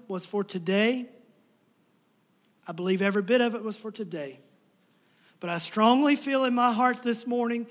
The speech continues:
that this last part is especially for today. Is that all right?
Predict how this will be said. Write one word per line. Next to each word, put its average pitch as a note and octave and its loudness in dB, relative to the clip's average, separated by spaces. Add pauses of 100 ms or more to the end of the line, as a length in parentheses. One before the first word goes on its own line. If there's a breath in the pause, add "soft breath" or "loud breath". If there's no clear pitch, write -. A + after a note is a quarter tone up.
(240 loud breath)
that G3 -2
this F#3+ -4
last G#3 0
part G#3 0 (220 soft breath)
is F#3 -6
especially F3+ -2
for E3 -12
today. D#3+ -8
Is E3 -6
that A#3 2
all B3+ 2
right? C4 -2